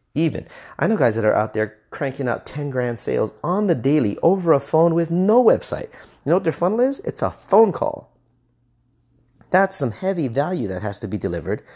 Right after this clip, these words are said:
in a very short amount of time. Literally, twenty minutes. I know guys that do it. And they do it consistently, day in and day out. Okay, so be aware of those things. It's all part of the,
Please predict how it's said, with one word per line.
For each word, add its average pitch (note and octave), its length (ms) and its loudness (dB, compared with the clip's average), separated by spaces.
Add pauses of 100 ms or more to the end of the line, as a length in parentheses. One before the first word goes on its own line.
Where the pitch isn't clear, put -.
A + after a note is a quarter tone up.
(280)
in B2+ 100 6
a A#2+ 60 8
very A#2+ 240 4
short G#2+ 260 0
amount F#2 220 -6
of E2 80 -14
time. G3 300 -6 (460)
Literally, F#3 460 2 (220)
twenty D#3 200 0
minutes. - 400 -6 (640)
I F#2+ 60 -4
know A2 140 2
guys D3+ 180 4
that F#3+ 80 -4
do G3 140 2
it. - 120 -8 (2000)
And B2 100 6
they B2 60 8
do C#3 140 8
it C#3+ 60 6
consistently, D3 640 -6 (180)
day C#3 200 -2
in E3 80 -2
and D#3+ 80 -4
day D#3+ 120 -2
out. G3 220 -10 (1300)
Okay, F#2+ 320 -4
so G2+ 280 -4 (760)
be C3+ 200 6
aware D#3+ 320 6
of F#2+ 160 2
those D#2 240 -8
things. - 560 -18
It's - 160 -18
all G2+ 280 2
part F#2+ 280 -4
of - 60 -10
the, F2 180 -8